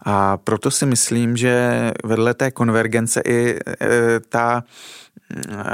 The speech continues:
stále lepší postavení Prahy, co se týče těchto soft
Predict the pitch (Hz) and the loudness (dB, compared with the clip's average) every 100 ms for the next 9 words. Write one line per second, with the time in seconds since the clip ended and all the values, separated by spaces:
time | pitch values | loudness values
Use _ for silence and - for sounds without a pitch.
0 | - - - - - - 117 131 131 131 | -4 -6 -8 -12 -8 -2 0 2 0 0
1 | - 143 - - 127 135 139 - 113 131 | -4 -4 -4 -2 0 0 -2 -4 -2 0
2 | 135 120 - - 120 117 101 - 120 117 | 0 -2 -4 -2 -4 -4 -4 0 0 -2
3 | - 127 - 120 - - | -6 -4 0 0 -2 -6